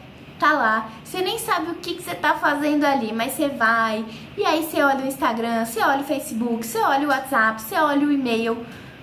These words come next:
ali na expectativa de que alguma coisa vai acontecer. Gente, isso é terrível. <laughs> Se você sofre disso, coloca aqui nos comentários pra mim, eu tenho fomo.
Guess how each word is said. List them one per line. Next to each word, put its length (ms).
ali 240
na 80
expectativa 760
de 220
que 300
alguma 680
coisa 500
vai 280
acontecer. 640
Gente, 280
isso 100
é 20
terrível. 560
<laughs> 420
Se 120
você 300
sofre 460
disso, 400
coloca 400
aqui 160
nos 160
comentários 680
pra 200
mim, 320
eu 200
tenho 280
fomo. 600